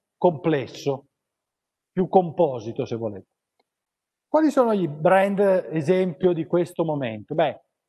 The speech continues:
sicuramente Levi's. A un certo punto, eh, in una serie di film nel dopoguerra, i Levi's sono indossati da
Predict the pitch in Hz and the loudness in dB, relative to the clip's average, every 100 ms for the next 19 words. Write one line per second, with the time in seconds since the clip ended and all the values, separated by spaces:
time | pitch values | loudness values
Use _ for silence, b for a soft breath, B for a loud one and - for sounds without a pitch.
0 | _ - 170 247 226 190 185 190 147 127 | _ -8 0 2 2 0 0 2 2 -2
1 | 131 - - _ _ _ _ _ _ 143 | -6 -10 -20 _ _ _ _ _ _ -10
2 | 139 185 170 196 208 233 202 156 - 131 | -4 -4 -2 -4 0 0 0 -2 -2 -2
3 | 107 - _ _ _ _ _ 131 131 127 | -4 -10 _ _ _ _ _ -8 -4 -2
4 | 120 120 117 113 117 - 185 202 147 127 | -2 -2 -4 -6 -8 -8 -4 -2 -2 -6
5 | 127 _ _ 131 135 135 208 214 165 151 | -12 _ _ _ -10 0 2 2 0 -4
6 | - 214 170 127 127 131 135 135 160 202 | -2 0 0 -2 -6 -8 -8 -8 -4 0
7 | 180 135 113 113 123 _ 151 156 196 175 | 0 -2 -4 -10 -10 _ -8 -2 0 0
8 | 131 120 - 120 - 190 180 139 127 113 | -4 -8 -10 -16 -6 -2 -2 -2 -6 -8
9 | - _ _ _ - 147 147 151 202 170 | -10 _ _ _ -16 -8 -6 -2 0 0
10 | 147 127 113 - _ _ _ - 165 160 | -2 -6 -6 -8 _ _ _ -4 0 0
11 | 110 - | -2 -14